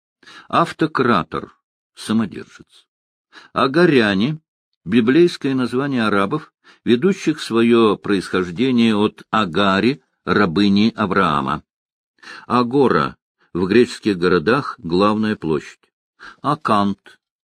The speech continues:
южное растение, широкий лист которого используется в качестве архитектурного орнамента.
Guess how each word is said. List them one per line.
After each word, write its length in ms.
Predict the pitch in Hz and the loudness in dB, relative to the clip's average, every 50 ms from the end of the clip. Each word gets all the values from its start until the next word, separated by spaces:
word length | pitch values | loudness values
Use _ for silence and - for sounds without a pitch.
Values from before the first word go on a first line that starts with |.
| _ _ | _ _
южное 480 | - 107 151 170 156 131 - 104 90 85 | 0 2 4 2 2 2 0 -2 0 0
растение, 680 | 90 85 - - - 135 147 143 139 139 135 135 107 - | -2 -4 -4 -6 -4 -4 -2 -2 -2 -4 -6 -6 -8 -12
широкий 500 | - - - 117 113 139 131 - - 98 | -4 0 2 2 4 2 0 0 -2 -4
лист 300 | 85 90 107 92 - - | -2 -2 -4 -6 -8 -8
которого 460 | - 80 76 - 139 147 151 - 82 - - - - _ | -8 -8 -6 -4 -4 -4 -4 -4 -6 -10 -16 -20 -14 _
используется 920 | - 113 117 - - - 151 165 156 131 127 143 143 135 - - - 135 | -2 -2 -2 -2 0 2 4 4 4 4 0 0 -2 -2 -2 -2 -2 -4
в 100 | - - | -4 -2
качестве 720 | - - 131 139 - - 131 - - - 113 120 123 117 113 - - | -2 -2 -2 -2 -2 -4 -6 -6 -6 0 2 4 4 4 4 2 -2
архитектурного 1000 | - 107 113 - - 123 98 - 104 - - - 131 135 123 113 123 120 117 120 113 | -4 -4 -4 -2 -2 -2 -2 -2 -4 -6 -6 -4 -2 -2 0 0 0 0 0 0 0
орнамента. 680 | 110 110 110 104 95 85 71 67 65 - - - - | 0 0 0 0 0 0 -2 -4 -8 -12 -14 -18 -20